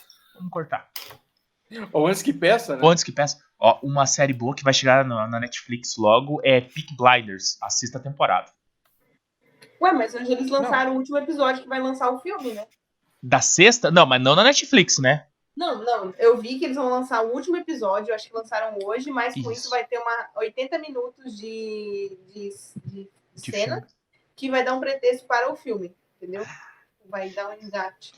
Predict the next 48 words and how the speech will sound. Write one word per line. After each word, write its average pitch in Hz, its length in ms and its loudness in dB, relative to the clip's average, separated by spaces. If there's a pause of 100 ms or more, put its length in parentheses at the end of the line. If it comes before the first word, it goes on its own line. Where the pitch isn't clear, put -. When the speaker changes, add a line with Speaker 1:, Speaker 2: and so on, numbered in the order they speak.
(220)
Speaker 1:
E, 175 160 2
eu 208 140 2
gostei. 196 500 4
E 180 200 -4 (220)
teve, 254 340 4
teve, 233 680 0 (240)
teve 180 220 2
temporadas 165 580 4
que - 100 -6
eles 170 220 -4
deram 180 300 4
uma 185 160 -2
perdida, 131 640 -10 (420)
eu 110 120 -12
confesso. - 680 -2 (420)
Eu - 120 -2
Speaker 3:
Entendi, - 20 -2 (100)
Speaker 1:
maratonei. 135 440 2
Speaker 3:
entendi. 110 80 -2 (100)
Speaker 2:
Ah, 208 140 4
mas 226 140 -6
não, 254 140 -8
não 247 60 -6
Speaker 1:
É. 110 120 2
Speaker 2:
tem 302 200 -6
como, 160 460 -8
cara. 170 220 -8
É - 20 -8
muito 269 320 -12
tempo. - 600 -16 (140)
E 285 60 -12
aí 285 100 -12
o 226 40 -18
cara 240 180 -16
Speaker 3:
Que - 100 -20
nem 220 60 -12
Speaker 2:
começa 349 220 0
Speaker 3:
Sobrenatural. 359 720 0 (440)
Speaker 2:
É, 277 140 -16 (180)
tem 294 120 -8
que 294 60 -4
Speaker 1:
Ah, 214 420 6
Speaker 2:
ser 185 60 0
isso. 143 220 -2
Speaker 1:
essa 117 60 -8
Sobrenatural 139 640 4
é. 127 720 6
Nossa. - 300 0